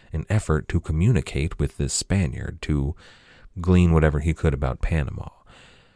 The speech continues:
If you take a look at those maps, and I still suggest that you do, you can see where the river widens, setting out from Santa Maria,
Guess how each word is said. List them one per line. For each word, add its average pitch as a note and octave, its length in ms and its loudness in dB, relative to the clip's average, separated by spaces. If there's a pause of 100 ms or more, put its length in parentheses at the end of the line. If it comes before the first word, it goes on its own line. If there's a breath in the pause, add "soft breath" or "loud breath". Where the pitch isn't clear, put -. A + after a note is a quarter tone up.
(280 soft breath)
If G#2+ 120 0
you G#2+ 60 6
take C#3+ 260 2
a C#3+ 40 4
look G2 180 6
at E2 60 0
those D#2 240 2
maps, D2 500 -2
and D2+ 180 -2
I D2 60 0
still G2 300 2
suggest E2 420 2
that - 80 -10
you D2+ 160 -4
do, C#2+ 340 0 (320 loud breath)
you G2+ 120 4
can F2 240 0
see G2+ 420 0
where D2+ 220 4
the D2+ 100 0
river D2+ 420 2
widens, D2+ 800 -2
setting G2+ 380 4
out F2+ 140 0
from D#2+ 160 -4
Santa F2 320 0
Maria, D#2 480 0